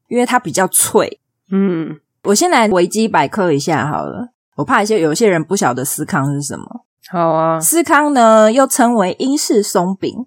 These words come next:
Speaker 1: 口感质地蓬松，口感结实。<laughs> 等一下，这好饶舌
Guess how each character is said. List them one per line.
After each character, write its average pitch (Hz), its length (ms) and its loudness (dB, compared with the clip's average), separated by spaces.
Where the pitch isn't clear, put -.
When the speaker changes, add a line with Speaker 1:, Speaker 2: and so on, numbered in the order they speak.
Speaker 1:
口 208 300 2
感 151 320 -2
质 175 300 -10
地 254 280 0
蓬 196 300 -2
松， 285 380 -4
口 214 240 0
感 214 300 0
结 247 320 4
实。 - 540 -8
<laughs> - 400 0
等 262 180 2
一 262 60 -2
下， 403 100 2
这 480 180 4
好 226 200 6
饶 233 280 8
舌 254 220 4